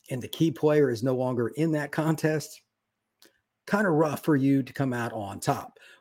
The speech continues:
With Prize Picks, they offer a Rubik reboot policy that in, for your entries to stay in the event, even if your player gets injured.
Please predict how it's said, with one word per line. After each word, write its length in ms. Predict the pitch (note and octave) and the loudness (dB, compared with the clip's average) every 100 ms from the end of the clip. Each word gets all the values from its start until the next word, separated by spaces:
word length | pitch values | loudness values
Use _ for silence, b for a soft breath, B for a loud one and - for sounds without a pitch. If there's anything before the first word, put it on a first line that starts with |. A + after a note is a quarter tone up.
| _ | _
With 160 | C#3+ | 2
Prize 240 | G#3 F#3 F3 | 4 4 4
Picks, 380 | F#3+ E3+ - - | 6 4 2 -4
they 200 | - D#3 | -2 0
offer 340 | D#3 D#3 F3 | 2 0 -2
a 140 | D#3+ C#3+ | 0 0
Rubik 440 | B2 E3+ D3+ C#3+ - - | 4 4 4 -2 -8 -14
reboot 640 | C#3+ E3 G3+ G#3+ D#3 F3 | 4 6 8 8 8 6
policy 440 | E3+ D3+ D3+ C#3 D3 | 6 2 2 2 2
that 180 | C#3 | 2
in, 140 | C#3+ D3 B B B | 2 -2 B B B
for 100 | C#3 | 2
your 180 | D3 E3 | 4 4
entries 420 | D#3 - D3 C#3+ | 0 2 0 0
to 140 | - | -6
stay 260 | - - E3 | -4 0 2
in 80 | D#3+ | 2
the 60 | |
event, 240 | D3 C#3+ C3+ | 2 2 -2
even 340 | - G#3 G3+ G#3 | 0 2 4 2
if 240 | - D#3 D#3 | 2 2 2
your 80 | C#3+ | 0
player 340 | - C#3+ C3+ | 4 4 4
gets 300 | A2+ B2 A#2 - | 4 0 -2 2
injured. 300 | F3+ B2+ | 2 2